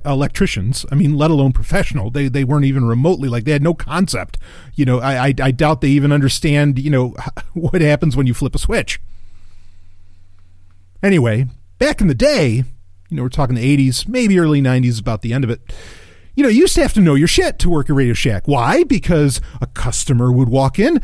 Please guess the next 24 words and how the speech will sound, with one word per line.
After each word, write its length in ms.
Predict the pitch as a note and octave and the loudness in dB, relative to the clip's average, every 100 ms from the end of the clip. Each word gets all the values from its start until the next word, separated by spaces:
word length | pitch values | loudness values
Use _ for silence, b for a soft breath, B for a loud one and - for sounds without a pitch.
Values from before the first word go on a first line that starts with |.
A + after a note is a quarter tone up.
| B D3 | B -2
and 160 | D3 B2 | 0 2
they 100 | A#2+ | 2
would 120 | C3 | 4
ask 320 | B2 C3+ - | 2 2 2
you 140 | G3+ | 0
for 240 | G3+ C#3+ B2 | 2 0 0
a 40 | |
certain 340 | - D#3+ C#3 B2+ | 0 0 0 -2
component, 540 | B2+ C3+ D3+ G3 F4 | -2 0 2 2 0
a 60 | G#3+ | -2
certain 320 | - A#2+ G#2 | -2 -2 -4
part 400 | - B2 F3 G#3 | -2 2 2 2
or 100 | F#3 | 2
whatever, 360 | G3 F#3+ C4+ | 2 2 0
and 180 | - F3 | 2 2
you'd 160 | C4+ - | 4 2
have 220 | D4+ C#4+ | 0 0
to 80 | C4+ | 2
know 140 | D4+ | 4
what 160 | D4+ D4 | 2 2
the 80 | - | -2
fuck 420 | - D4+ - - | 0 -2 -2 0
that 240 | D4+ C#4+ | 0 0
is. 680 | B3+ F4+ C#4 A2+ F#2 - - | 0 4 4 2 -4 -6 -6